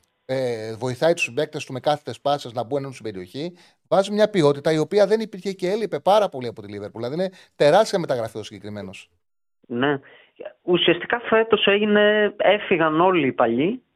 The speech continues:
Speaker 2: στην κυριολεξία όλοι, και... Ήρθαν οι καινούργοι. Να δούμε και τον Ολλανδό. Δεν έχω εικόνα πολύ, να πω την αλήθεια, από τον Ολλανδό. Δεν έπαιξε κιόλας
Speaker 1: Ο,
Speaker 2: στην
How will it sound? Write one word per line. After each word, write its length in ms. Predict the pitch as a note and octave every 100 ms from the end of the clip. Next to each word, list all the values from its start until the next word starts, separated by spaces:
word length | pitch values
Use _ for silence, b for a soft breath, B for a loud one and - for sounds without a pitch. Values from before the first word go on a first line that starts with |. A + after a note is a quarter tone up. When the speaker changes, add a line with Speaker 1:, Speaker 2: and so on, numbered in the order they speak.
| _ _
Speaker 2:
στην 140 | - C3
κυριολεξία 600 | C3+ B2 A#2+ - C#3+ A2+
όλοι, 360 | A2+ C#3+ F3+ _ _ _ _ _ _
και... 160 | - G#3 G3 G3 G3 G3 b b b b b
Ήρθαν 400 | - G3 - F3+
οι 60 | E3+
καινούργοι. 440 | F3 E3+ F3+ C#3+
Να 140 | D3 F#3+
δούμε 200 | G#3 D3
και 100 | C#3
τον 160 | C3
Ολλανδό. 600 | B2+ B2 A#2+ B2+ D#3+ G3 -
Δεν 240 | E3+ G#3+
έχω 220 | F3+ C#3
εικόνα 340 | B2 B2 A#2+ -
πολύ, 460 | A#2 A2 B2 C#3 -
να 140 | B2+
πω 120 | A#2+
την 160 | A#2 A2+
αλήθεια, 380 | A2 A2 - C#3
από 120 | -
τον 260 | A#2+ A2+
Ολλανδό. 380 | A2+ A2+ A#2 D#3+
Δεν 180 | D#3 F3
έπαιξε 380 | E3+ B2+ - -
κιόλας 440 | G#2 A2 - - _ _ -
Speaker 1:
Ο, 80 |
Speaker 2:
στην 140 | D3